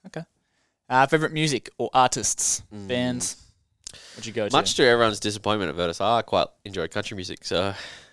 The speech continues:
Speaker 1: Much to my disappointment.
Speaker 2: sucked in everyone, but,
Speaker 1: Much
Speaker 2: uh,
Speaker 1: to my angst.
Speaker 2: bit of, bit of Luke Combs, but I also don't hate a bit
Speaker 1: Mm.
Speaker 2: of, you know, Drake or something like that, depending on the mood. So,
Speaker 1: Uh, you are a redneck.
Speaker 2: I am, yeah.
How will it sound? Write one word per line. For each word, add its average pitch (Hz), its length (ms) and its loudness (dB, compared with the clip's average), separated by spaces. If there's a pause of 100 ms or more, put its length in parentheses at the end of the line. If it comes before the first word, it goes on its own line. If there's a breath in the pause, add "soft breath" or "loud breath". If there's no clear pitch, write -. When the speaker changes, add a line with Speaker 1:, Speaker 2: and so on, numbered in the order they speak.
Speaker 1:
Much 131 240 2
to 120 100 -6
my 120 260 6
disappointment. 113 560 -2
Speaker 2:
sucked - 240 2
in 101 140 -2
everyone, 107 420 0
but, 101 220 2 (160)
Speaker 1:
Much 156 240 8
Speaker 2:
uh, - 20 2
Speaker 1:
to 165 80 2
my 143 300 8
angst. - 560 0
Speaker 2:
bit 131 100 2
of, 117 220 4
bit 135 100 2
of 120 80 0
Luke 123 160 2
Combs, 131 340 0
but 131 220 -4 (100)
I 123 40 -2
also 131 240 4
don't 117 160 2
hate 110 200 4
a 107 40 2
bit 110 160 -2
Speaker 1:
Mm. 107 80 2
Speaker 2:
of, 98 160 -6
you 107 40 -6
know, 101 140 -4
Drake 104 340 2
or 120 40 -10
something 104 240 -8
like 104 100 -4
that, 123 80 -4
depending 104 260 -8
on 104 60 -6
the 101 80 -12
mood. 113 260 -4
So, 110 220 -14 (1200 soft breath)
Speaker 1:
Uh, 156 460 2 (400)
you 135 160 2
are 98 180 0
a 95 60 -6
redneck. 90 400 -10 (760)
Speaker 2:
I 139 100 6
am, 80 120 2 (160)
yeah. - 120 -6